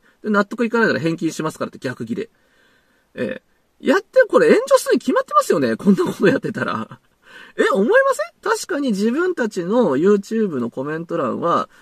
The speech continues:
あの、荒れるものとかは削除しますよとか、今承認制にしてます。別にそれは気持ちはわかりますよ。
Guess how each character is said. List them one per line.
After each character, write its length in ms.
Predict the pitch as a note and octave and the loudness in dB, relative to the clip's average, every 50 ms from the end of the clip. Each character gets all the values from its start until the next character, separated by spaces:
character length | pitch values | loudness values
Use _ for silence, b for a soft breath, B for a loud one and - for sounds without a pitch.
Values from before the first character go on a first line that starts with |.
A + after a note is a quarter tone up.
| b b b | b b b
あ 160 | - B2 B2 | -4 -4 -2
の、 420 | A#2 A2 G#2 G#2+ G#2 G2 F2 - | -2 -2 -2 -2 -2 -2 0 0
荒 140 | C#3+ D#3+ F#3 | 0 2 2
れ 40 | F3+ | 2
る 80 | F#3 | 2
も 120 | F#3 F3+ F#3 | 2 2 0
の 80 | F3+ | -2
と 80 | - E3+ | -2 -4
か 100 | - A2 | -6 -6
は 60 | - | -6
削 240 | - F3 F#3 - C#3+ | -2 -2 -2 -2 -4
除 60 | C3+ A2 | -14 -12
し 140 | - A2+ | -10 -8
ま 120 | B2 D3 - | -8 -8 -8
す 120 | - G#2+ | -6 -4
よ 120 | A2 A#2+ - | -4 -4 -4
と 100 | - G#2 | -8 -12
か、 300 | - B2 A#2 F2+ - - | -6 -6 -6 -6 -6 -8
今 160 | - D#3 C3+ | -10 -10 -10
承 200 | A2+ - D3+ D3+ | -6 -6 -4 -4
認 200 | D3 D3+ D#3 D3+ | -4 -4 -6 -6
制 160 | - D3+ C#3+ | -4 -4 -4
に 80 | C#3 C#3+ | -4 -6
し 60 | - | -10
て 80 | - C3 | -10 -10
ま 100 | B2+ B2 | -10 -8
す。 80 | - | -6
別 160 | D#3 A3+ - G#4+ | -6 -4 -2 -2
に 100 | G#4 F#4 | -2 -2
そ 100 | - G#4 | -2 -2
れ 60 | G4 | -4
は 60 | C#4+ | -4
気 140 | - - E4 | -6 -8 -10
持 80 | G#4 | -8
ち 100 | - G#4+ | -6 -4
は 60 | - C#4 | -4 -4
わ 60 | - | -4
か 100 | - B3+ | -4 -6
り 60 | D#4 | -8
ま 100 | E4 C4 | -8 -8
す 100 | - B2+ | -6 -6
よ。 120 | - - | -8 -8